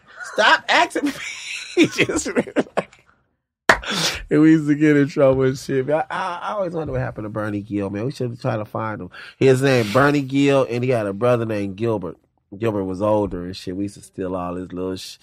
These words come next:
he used to have a bunch of Zuzus and Wham Whams and shit, you know, candies and shit. We go in there and steal all this little shit and replace it with other shit. <laughs> You know what I'm saying?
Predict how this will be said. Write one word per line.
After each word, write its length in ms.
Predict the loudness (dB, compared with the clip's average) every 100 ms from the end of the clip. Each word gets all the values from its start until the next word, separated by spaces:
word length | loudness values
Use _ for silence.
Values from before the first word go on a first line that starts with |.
| _ _ _ -10
he 60 | -4
used 80 |
to 60 | -2
have 160 | -2 -4
a 80 | -4
bunch 240 | -4 -4
of 100 | -8
Zuzus 440 | -6 -4 -2 -4
and 120 | -2 -2
Wham 260 | 0 0
Whams 380 | 0 -2 -2 -4
and 140 | -8
shit, 140 | -4 -4
you 40 |
know, 200 | -2 -6 -8
candies 440 | -2 0 0 -2
and 100 | -6 -6
shit. 240 | -4 -4
We 100 | -4
go 160 | -6 -8
in 100 | -8
there 100 | -12
and 80 | -14
steal 300 | -8 -6 -4
all 200 | -4 -6
this 180 | -10
little 160 | -10 -10
shit 400 | -8 -8 -6 -8 -12 -20 -10
and 100 | -4
replace 520 | -4 -2 -2 -2 -4
it 60 | -4
with 120 | 0
other 260 | 0 -2
shit. 340 | -4 -4 -4 0
<laughs> 0 |
You 60 | 0
know 60 | -2 0
what 200 | 4 4
I'm 40 | 2
saying? 280 | -10 -8